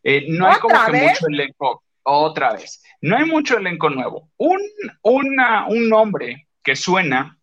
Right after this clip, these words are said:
Speaker 1: y que por ahí está, entre ellos, este, es, hay un chavo que se llama, eh,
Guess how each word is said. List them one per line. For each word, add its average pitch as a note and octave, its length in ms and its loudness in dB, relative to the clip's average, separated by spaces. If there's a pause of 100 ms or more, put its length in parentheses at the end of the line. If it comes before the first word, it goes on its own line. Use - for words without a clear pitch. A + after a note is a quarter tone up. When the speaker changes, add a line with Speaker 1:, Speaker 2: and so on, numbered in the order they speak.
(100)
Speaker 1:
y B2 260 -8
que B2+ 140 -2
por B2 260 0
ahí C3+ 200 0
está, D3 520 0 (200)
entre C3+ 360 0
ellos, D#3 320 -2 (440)
este, D#3 800 0 (1000)
es, E3+ 340 -2
hay D#3+ 240 -2
un D3+ 80 -6
chavo D3+ 300 -2
que - 100 -14
se C#3 160 -4
llama, D3+ 440 0
eh, C3 520 0